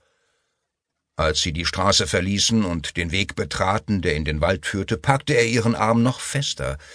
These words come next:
Seine Stimme änderte sich. Jetzt passte sie zu der kalten Luft. „Ich weiß, du wirst dich sicher darüber freuen, Karin.“ Er hatte sie noch nie zuvor im Zusammenhang mit einer offiziellen Operation bei ihrem Vornamen genannt.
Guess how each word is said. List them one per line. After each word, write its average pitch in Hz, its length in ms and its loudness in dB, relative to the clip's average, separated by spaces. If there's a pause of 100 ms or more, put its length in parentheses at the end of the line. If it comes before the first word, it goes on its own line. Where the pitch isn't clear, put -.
(240)
Seine 117 260 4
Stimme 170 260 4
änderte 147 380 0
sich. - 360 -12 (460)
Jetzt - 380 2
passte 135 400 2
sie 85 180 -2
zu 78 220 -2
der 69 240 -2
kalten 73 460 -6
Luft. - 400 -8 (1800)
„Ich 117 140 0
weiß, 156 220 6
du 120 160 -2
wirst 117 220 0
dich 120 120 0
sicher 143 320 4
darüber 113 340 4
freuen, 101 560 0
Karin.“ 80 680 -4 (560)
Er 98 100 2
hatte 107 180 0
sie 110 120 2
noch 87 180 2
nie 143 160 2
zuvor 98 460 -2
im 82 100 -2
Zusammenhang 101 600 0
mit 87 180 -6
einer 82 200 -4
offiziellen 117 480 0
Operation 85 680 -2
bei 78 120 -2
ihrem 71 260 -4
Vornamen 69 540 -6
genannt. 71 460 -2